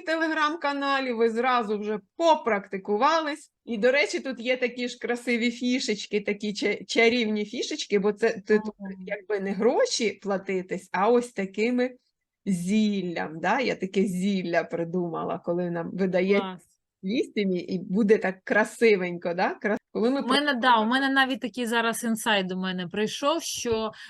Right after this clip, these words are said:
Speaker 2: гра — це маленька, це маленьке життя, така репетиція, умовно кажучи.
Speaker 1: Погляд на своє
Speaker 2: Так.
Speaker 1: життя, так? Тобто, коли
Speaker 2: Так.
Speaker 1: гра, Е, е, чому я рекомендую проводити трансформаційні ігри на перших консультаціях? Наприклад,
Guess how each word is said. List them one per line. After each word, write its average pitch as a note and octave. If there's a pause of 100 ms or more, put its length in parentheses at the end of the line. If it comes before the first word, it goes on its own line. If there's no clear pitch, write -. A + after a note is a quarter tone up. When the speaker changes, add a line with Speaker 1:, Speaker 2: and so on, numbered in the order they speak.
Speaker 2:
гра — A#3 (200)
це -
маленька, A#3+
це -
маленьке A#3+
життя, G3
така F#3
репетиція, A#3
умовно F3
кажучи. E3 (240)
Speaker 1:
Погляд C#4
на G#3+
своє G#3+
Speaker 2:
Так. - (100)
Speaker 1:
життя, F3
так? C5
Тобто, C#4+ (260)
коли D4+
Speaker 2:
Так. C4
Speaker 1:
гра, G#4+ (340)
Е, A3+
е, G#3+
чому F#4+
я D4
рекомендую B3
проводити B3
трансформаційні C4
ігри C#4
на A#3+
перших A#3+
консультаціях? G3+
Наприклад, G#3+